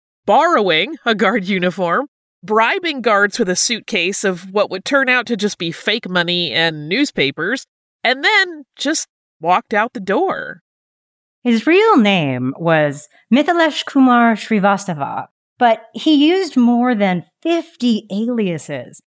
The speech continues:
Speaker 2: and a number of disguises as well. He was possibly and likely a lawyer by study, but being a practicing confidence artist and criminal was his chosen career.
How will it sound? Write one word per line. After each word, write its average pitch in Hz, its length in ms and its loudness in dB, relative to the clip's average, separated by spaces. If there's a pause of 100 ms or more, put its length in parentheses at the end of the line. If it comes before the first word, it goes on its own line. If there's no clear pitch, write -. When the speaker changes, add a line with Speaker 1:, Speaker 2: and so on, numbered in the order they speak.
(220)
Speaker 2:
and 185 400 0 (100)
a 180 40 -2
number 185 380 4
of 156 120 -6
disguises 151 600 -4
as 143 160 -12
well. 196 340 -2 (520)
He 349 120 0
was 349 220 -2 (260)
possibly 339 720 0
and 262 340 2 (220)
likely 202 760 -4
a 226 60 2
lawyer 220 440 2
by 175 180 0
study, 160 720 -4
but 220 420 0
being 320 240 2
a 370 80 0
practicing 208 500 -2
confidence 226 640 0
artist 156 460 -2
and 160 100 -4
criminal 196 480 2
was 156 200 -6
his 165 120 -8
chosen 175 540 0
career. 160 580 -8